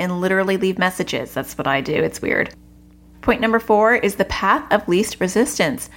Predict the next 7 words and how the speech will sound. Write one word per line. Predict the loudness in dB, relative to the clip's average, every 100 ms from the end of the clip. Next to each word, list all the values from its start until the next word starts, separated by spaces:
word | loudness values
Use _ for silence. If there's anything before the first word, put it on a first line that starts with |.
| -20
Stop | -14 -2 2 2 0 -10 -20 -20
fighting | -2 2 4 4 2 0
and | -2 0
meeting | 2 2 2 0 -6 -10 -16 -18 -2
their | -2
self-esteem | 2 2 2 -4 -6 -4 -4 -4
with | -2 -2 -2